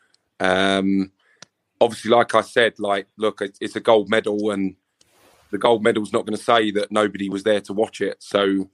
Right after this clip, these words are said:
I imagine that the level, like Vieco said, the games are gonna be at the highest level. I'd be interested who they think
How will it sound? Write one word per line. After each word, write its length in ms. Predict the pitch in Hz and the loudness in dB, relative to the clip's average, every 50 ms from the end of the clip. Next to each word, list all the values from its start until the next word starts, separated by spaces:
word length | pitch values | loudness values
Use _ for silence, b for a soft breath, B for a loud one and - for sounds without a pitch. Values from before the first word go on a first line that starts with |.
| _ _ | _ _
I 140 | - 107 101 | 0 0 2
imagine 400 | 104 107 107 110 - - 104 101 | 2 2 2 2 2 0 -4 -4
that 120 | 104 104 104 | -4 -2 0
the 60 | 101 | 2
level, 220 | 104 104 98 110 | 2 2 2 2
like 180 | 120 104 - - | 0 0 0 0
Vieco 360 | 113 113 107 - - 107 98 | 2 2 2 2 0 -4 -4
said, 260 | - - 104 101 - - | 0 -2 -2 -2 -2 -6
the 60 | 101 | -2
games 400 | - 117 113 107 104 101 101 98 | 0 2 2 2 0 -4 -6 -6
are 40 | - | -6
gonna 160 | 107 104 101 | -6 -6 -2
be 360 | 92 107 104 101 95 95 98 _ _ _ _ _ _ _ _ | 0 0 0 0 -2 -4 -8 _ _ _ _ _ _ _ _
at 120 | - 98 92 | -2 -2 0
the 80 | 98 | 0
highest 360 | - - 117 107 104 101 - 110 | 2 2 2 2 2 -2 0 0
level. 420 | 110 101 - 90 78 92 104 98 _ _ _ _ _ _ _ _ _ _ _ | 0 0 0 -2 -4 -4 -6 -8 _ _ _ _ _ _ _ _ _ _ _
I'd 100 | 110 95 | -4 -2
be 120 | 101 110 110 | 0 0 0
interested 380 | 113 - 113 104 - 104 95 95 | 0 0 -2 -4 -4 -6 -8 -2
who 200 | 101 107 107 98 | 0 0 4 4
they 200 | 110 110 107 95 | 4 4 4 0
think 540 | - - - 113 113 113 - - - - | 0 0 0 0 0 -2 -6 -14 -20 -20